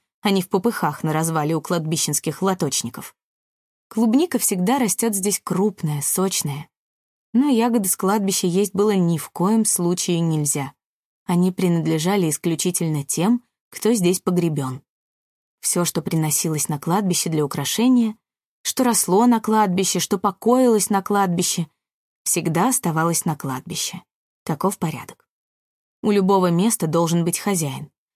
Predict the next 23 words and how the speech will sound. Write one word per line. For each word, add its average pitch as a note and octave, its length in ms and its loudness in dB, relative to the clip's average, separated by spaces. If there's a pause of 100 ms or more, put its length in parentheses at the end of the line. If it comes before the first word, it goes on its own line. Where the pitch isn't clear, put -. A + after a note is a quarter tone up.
(200)
Тот, C#4+ 220 0
кто F3+ 160 -2
следит F3+ 400 0
за E3+ 80 -2
порядком F#3+ 580 0
и E3 60 0
отвечает F#3+ 480 -2
за E3+ 100 0
исполнение G#3 600 2
правил, D3 460 -4 (380)
и G#3 140 2
имеет G3+ 320 2
полное F#3+ 320 2
право G3+ 300 2
наказать F#3 480 0
нарушителей. F3 720 -4 (480)
У A3+ 80 4
леса E4+ 280 2
это D3 200 -2
леший, A3 500 0 (340)
у A#3 60 2
водоёмов — A3 600 2
водяной, D#3+ 600 0